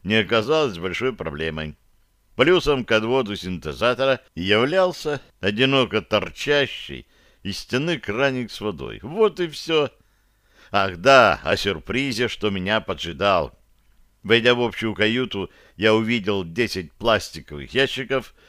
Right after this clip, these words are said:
выставленных в проход. С интересом, подойдя к ним и предварительно проверив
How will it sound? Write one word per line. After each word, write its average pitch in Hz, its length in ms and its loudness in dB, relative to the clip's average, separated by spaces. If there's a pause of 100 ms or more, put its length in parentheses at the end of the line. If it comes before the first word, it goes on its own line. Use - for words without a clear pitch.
(180)
выставленных 117 760 -2
в - 80 -20
проход. 98 520 -4 (1160)
С - 160 -8
интересом, 127 720 0 (380)
подойдя 120 420 2
к - 100 -6
ним 131 260 -2
и 104 120 -4
предварительно 110 800 -2
проверив 87 680 -4